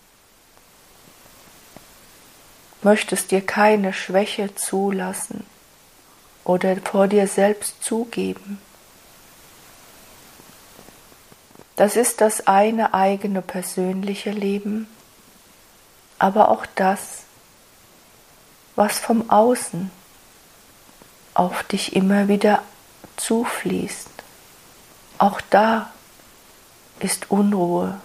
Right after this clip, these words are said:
in dieser Welt, nicht wahr? Und manchmal weißt du gar nicht mehr, was du davon halten sollst. Und es macht dich traurig.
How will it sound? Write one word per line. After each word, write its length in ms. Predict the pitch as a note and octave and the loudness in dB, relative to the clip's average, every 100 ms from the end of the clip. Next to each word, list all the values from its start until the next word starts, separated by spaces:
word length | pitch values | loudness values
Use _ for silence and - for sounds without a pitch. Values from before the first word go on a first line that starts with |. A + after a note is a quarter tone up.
| - - | -20 -6
in 180 | F#3 F#3 | -4 0
dieser 440 | F#3 F#3 F#3 F3+ | 0 0 0 2
Welt, 460 | F3+ F3+ F#3+ - - | 4 4 0 -6 -6
nicht 320 | F#3+ - - | -6 -6 0
wahr? 320 | F#3 G3 G#3 - - - - - - - - - - - - - - - - - - _ | 0 0 -6 -12 -20 -20 -20 -20 -20 -20 -20 -20 -20 -20 -20 -20 -20 -20 -20 -20 -20 _
Und 200 | - G3+ | -6 0
manchmal 560 | G3+ G#3+ A#3 - G#3 G3+ | 4 4 2 2 2 4
weißt 380 | G3+ G#3+ G#3+ - | 4 2 0 -6
du 60 | |
gar 280 | F#3+ F#3+ G3 | 0 2 2
nicht 300 | G3+ G3 - | 0 -6 -8
mehr, 160 | G3 F#3 | -4 -2
was 220 | F#3+ - | -2 -4
du 100 | G3+ | -6
davon 480 | F#3+ G3 - G3 G3 | -4 -4 -4 -4 -4
halten 440 | G3+ A3+ - G#3 | -4 -6 -8 -8
sollst. 540 | - - F#3+ G3 - - - - - - - - - - - - - - - - - - - - - - | -6 -8 -8 -10 -16 -16 -20 -20 -20 -20 -20 -20 -20 -20 -20 -20 -20 -20 -20 -20 -20 -20 -20 -20 -20 -4
Und 160 | G3 F#3 | -2 0
es 160 | - | 0
macht 260 | F#3 - - | 0 -2 -4
dich 200 | G3+ - | -6 -4
traurig. 580 | - F#3+ G3 G3+ G3 | 4 6 6 2 -6